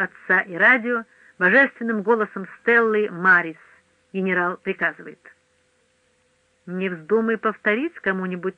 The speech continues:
то, что я тебе сказал. Никому, слышишь?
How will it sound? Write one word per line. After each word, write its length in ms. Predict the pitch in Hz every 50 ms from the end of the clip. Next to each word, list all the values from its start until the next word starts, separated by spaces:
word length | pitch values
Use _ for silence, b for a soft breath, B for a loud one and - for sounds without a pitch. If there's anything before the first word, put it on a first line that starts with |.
| _ -
то, 140 | - 208 185
что 220 | - - - 190
я 180 | 185 185 190 190
тебе 260 | - 214 175 190 185 -
сказал. 500 | - - 185 175 175 180 175 175 175 175 _ _ _ _ _ -
Никому, 960 | 165 165 190 247 311 359 359 _ - - 285 302 277 226 196 190 190 190 185 - -
слышишь? 640 | 202 254 - - - - 214 196 - - - -